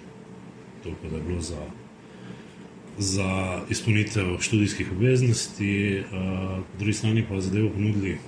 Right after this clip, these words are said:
klubu, če bi pač želeli prevzeti kot uradni izdelek, seveda so se takoj strinjali. Eh, tako da smo mogli nadgraditi in v bistvu zahteva je bila, da,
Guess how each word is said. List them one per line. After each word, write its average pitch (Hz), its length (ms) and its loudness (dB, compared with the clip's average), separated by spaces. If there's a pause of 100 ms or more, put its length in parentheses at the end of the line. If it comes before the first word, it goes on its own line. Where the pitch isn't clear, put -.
(220)
klubu, 151 320 4
če - 180 -2
bi 95 180 -2 (180)
pač 98 160 -6
želeli 98 400 2 (100)
prevzeti 92 340 -4
kot - 160 -10
uradni 95 360 0 (320)
izdelek, 135 440 2
seveda 110 240 -4
so 82 120 -6
se - 120 -10
takoj 113 220 -2
strinjali. 135 520 0 (1300)
Eh, 107 480 4
tako 110 220 -2
da 104 60 2
smo 107 180 2
mogli 113 200 8
nadgraditi 110 640 4
in 101 80 4
v 92 40 -4
bistvu 110 260 0
zahteva 104 360 0
je 101 80 2
bila, 104 200 2
da, 95 520 -2